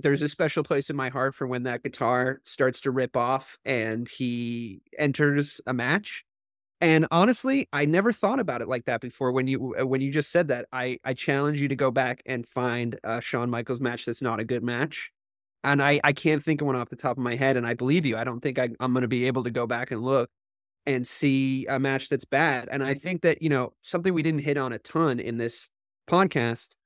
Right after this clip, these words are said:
but I think is really, really important to remember, you're defined by your matches, you know? I mean, you can be really good on the mic, which he was.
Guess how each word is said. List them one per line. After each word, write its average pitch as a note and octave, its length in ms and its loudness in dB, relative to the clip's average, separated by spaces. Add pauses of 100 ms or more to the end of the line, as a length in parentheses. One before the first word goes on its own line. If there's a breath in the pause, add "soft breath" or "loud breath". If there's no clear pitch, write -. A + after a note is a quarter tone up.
(160)
but C#3 100 6
I C3 80 2
think D3 220 2
is B2+ 120 2
really, C#3+ 320 6
really C#3 200 4
important B2+ 500 -2
to C3+ 100 0
remember, C3 520 2 (720)
you're D#3 240 6
defined F#3 440 0
by D#3+ 100 2
your D3 120 -4
matches, C#3+ 640 -8
you C#3+ 100 0
know? B2+ 280 4
I C3+ 80 4
mean, C3+ 160 2
you C#3 100 2
can C#3+ 180 0
be E3+ 240 4
really D#3 240 4
good E3+ 120 0
on E3+ 40 -4
the E3+ 60 -2
mic, C3 200 -2
which C#3+ 140 -6
he E3 60 -4
was. B2 420 -2